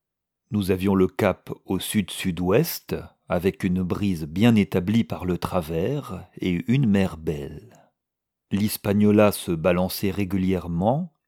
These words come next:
et son beaupré soulevait par intervalles une gerbe d'embrun.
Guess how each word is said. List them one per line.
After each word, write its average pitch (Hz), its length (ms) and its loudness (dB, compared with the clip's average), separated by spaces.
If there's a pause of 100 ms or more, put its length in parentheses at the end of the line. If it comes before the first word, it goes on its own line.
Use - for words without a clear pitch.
et 95 300 0
son - 240 -6
beaupré 104 640 -2
soulevait 98 560 0
par 87 240 -6
intervalles 95 920 -4 (140)
une 82 320 -4
gerbe 98 480 0
d'embrun. 85 720 -8